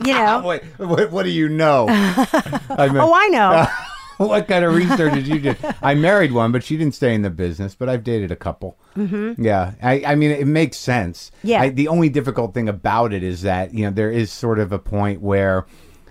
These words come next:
Speaker 2: uh, someone's gonna overshadow the other one.
Speaker 1: Right.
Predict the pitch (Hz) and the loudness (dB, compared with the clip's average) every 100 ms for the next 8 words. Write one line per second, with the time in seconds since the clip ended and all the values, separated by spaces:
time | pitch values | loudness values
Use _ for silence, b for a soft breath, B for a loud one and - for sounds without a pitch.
0 | b b 104 104 98 95 92 - - _ | b b 0 2 2 0 -2 -10 -20 _
1 | _ _ _ _ - 147 143 117 117 101 | _ _ _ _ -4 0 2 0 -2 -2
2 | 95 101 104 90 85 85 80 78 76 208 | -2 -2 -4 -4 -6 -6 -8 -10 -8 -6
3 | 165 | -8